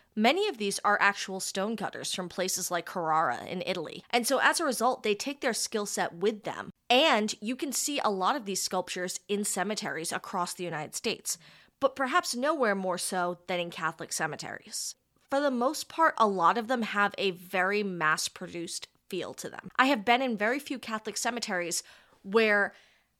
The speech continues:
particular headstones stand out to me on a really high level.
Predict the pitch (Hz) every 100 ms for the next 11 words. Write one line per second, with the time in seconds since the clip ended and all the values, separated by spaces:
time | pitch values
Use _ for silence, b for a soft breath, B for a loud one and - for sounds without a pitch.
0 | _ - 226 269 277 233 202 196 196 -
1 | 226 226 226 - - - 208 214 190 185
2 | 196 196 185 - 190 180 175 185 202 202
3 | 202 185 - 180 156 175 170 175